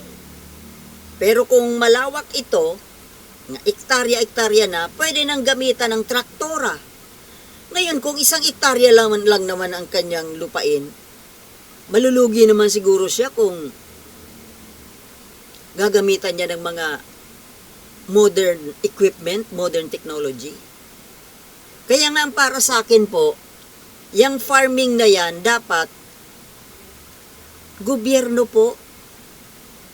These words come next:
ang nagpapalakad niyan. Kaya ayaw ko doon sa pamimigay ng, bibigyan ng mga kanya-kanyang maliliit na lupain yung mga magsasaka. Kasi unang-una,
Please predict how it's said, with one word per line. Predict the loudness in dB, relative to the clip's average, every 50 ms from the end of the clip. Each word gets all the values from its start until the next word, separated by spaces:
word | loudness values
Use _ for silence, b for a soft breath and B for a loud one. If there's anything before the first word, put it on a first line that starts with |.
| -20 -20 -20 -20 -20 -20 -20 -12 -6
ang | -2 0 0 0
nagpapalakad | 0 -2 -2 -4 -6 -6 -4 -4 -6 -6 -4 -6 -8 -8 -10 -12 -12
niyan. | -12 -14 -14 -14 -14 -16 -20 -20 -20 -20 -20 -20 -20 -20 -20 -20 -20 -20 -20 -20 -20 -20 -20 -20 -20 -20 -16 -6 -4
Kaya | -4 -2 -2 -2 -2 -2
ayaw | 0 0 -2 -2 -2
ko | -4 -4
doon | -2 -2 -2 -2 -2
sa | -2 -2 -2
pamimigay | -2 0 2 2 4 4 4 6 6 6 6 6 4
ng, | 0 -4 -8 -10 -14 -16 -20 -20 B B B B B B -20 -20 -20 -20 -20 -16 -4
bibigyan | -2 0 2 2 2 4 4 4 4 4 0
ng | -2 -4
mga | -6 -6 -6 -8 -8 -6
kanya-kanyang | -6 -6 -6 -6 -8 -8 -8 -8 -8 -8 -6 -6
maliliit | -6 -8 -6 -8 -8 -10 -10 -12 -10
na | -10 -8 -8 -6 -6 -6 -6 -4
lupain | -4 -4 -4 -4 -4 -2 0 0 0
yung | -2 -6 -8
mga | -8 -10 -10 -10
magsasaka. | -8 -8 -8 -8 -8 -8 -10 -12 -14 -16 -18 -18 -18 -20 -20 -20 -20 -20 -20 -20 -20 -20 -20 -20 -20 -20 -20 -20 -20 -20 -20 -20 -20 -20 -20 -20 -20 -20 -20 -16 -10 -6
Kasi | -4 -4 -4 -4 -6
unang-una, | -6 -6 -6 -6 -4 -4 -4 -2 0 2 2 2 2 0